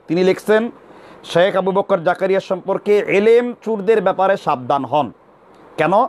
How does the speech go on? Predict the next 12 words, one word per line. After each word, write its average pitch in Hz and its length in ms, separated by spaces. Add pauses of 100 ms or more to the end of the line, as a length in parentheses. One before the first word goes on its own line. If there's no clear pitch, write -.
(680)
তেনার 226 360
দাবি 190 260
হলো 185 380 (460)
শেখ 208 320
আবু 202 180
বকর 214 280
জাকারিয়া, 175 380
তাফসিরে 196 420
জাকারিয়া 190 400
নামের 180 440
যে 151 140
বিষয়গুলো 175 680